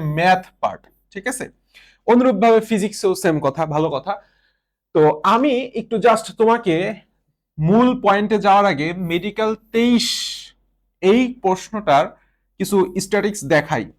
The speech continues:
সেটা হচ্ছে টোটাল পঁচিশটা পোস্টের মধ্যে বিগত বছরে ঢাকা ইউনিভার্সিটির প্রশ্ন আসছিল চারটা, সরাসরি বোর্ড হুবহু, হুবহু বোর্ড প্রশ্ন আসছে বারোটা,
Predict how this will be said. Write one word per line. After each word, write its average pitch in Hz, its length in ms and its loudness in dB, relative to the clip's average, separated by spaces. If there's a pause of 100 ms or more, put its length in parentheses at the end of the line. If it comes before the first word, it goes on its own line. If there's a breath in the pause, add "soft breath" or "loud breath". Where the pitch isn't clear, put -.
(180)
সেটা 190 220 -4
হচ্ছে 247 240 -8 (680)
টোটাল 247 260 6 (100)
পঁচিশটা 254 440 -2 (100)
পোস্টের 233 400 0
মধ্যে 147 280 0 (540)
বিগত 208 340 0 (120)
বছরে 220 300 0 (240)
ঢাকা 180 260 -2
ইউনিভার্সিটির 220 720 -2
প্রশ্ন 196 260 -4 (120)
আসছিল 214 300 -6 (180)
চারটা, 185 420 -2 (1200)
সরাসরি 240 540 4 (120)
বোর্ড 185 240 4 (180)
হুবহু, 247 920 4 (540)
হুবহু 247 540 2 (220)
বোর্ড 202 200 4 (120)
প্রশ্ন 202 240 -2 (240)
আসছে - 340 -6 (280)
বারোটা, 165 380 2